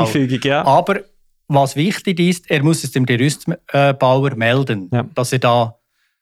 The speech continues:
Speaker 2: demontiert hat.
Speaker 1: Mhm.
Speaker 2: Und dann ist halt die Aufgabe vom Gerüstbauer oder von der Bauleitung zu sagen, wenn der Gerüstbauer nicht da ist, dann müsste der
Speaker 1: Ja.
Speaker 2: ja wieder extra kommen.
Speaker 1: Ja.
Speaker 2: Wer übernimmt die Kosten?
Speaker 1: Ja.
Speaker 2: Und das sind Themen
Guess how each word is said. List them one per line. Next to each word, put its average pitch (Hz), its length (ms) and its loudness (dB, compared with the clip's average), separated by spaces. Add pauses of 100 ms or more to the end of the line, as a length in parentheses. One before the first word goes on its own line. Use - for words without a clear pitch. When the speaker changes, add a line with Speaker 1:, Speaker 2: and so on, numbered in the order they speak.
(160)
Speaker 2:
demontiert 147 760 0
hat. 139 380 0
Speaker 1:
Mhm. 120 160 0
Speaker 2:
Und 127 160 0
dann 127 160 2
ist 131 120 -4
halt 127 220 0
die 117 80 0
Aufgabe 131 380 -2
vom 123 180 -4
Gerüstbauer 135 520 -2
oder 139 200 -2
von - 140 -16
der 117 80 -10
Bauleitung 175 640 -2
zu - 140 -10
sagen, 127 500 -2 (1120)
wenn 120 100 2
der 131 80 -2
Gerüstbauer 135 540 2
nicht 156 320 2
da 165 120 4
ist, 143 140 -2
dann 135 100 0
müsste 135 300 0
der 139 180 0
Speaker 1:
Ja. 110 60 2
Speaker 2:
ja 131 120 4
wieder 127 180 -2 (280)
extra 135 500 0
kommen. 175 520 0
Speaker 1:
Ja. 117 240 -4
Speaker 2:
Wer 143 140 2
übernimmt 147 420 0
die 180 80 -2
Kosten? 117 680 -4
Speaker 1:
Ja. 104 100 -10 (1300)
Speaker 2:
Und 143 400 0
das 143 180 2
sind 180 300 -2
Themen 175 680 0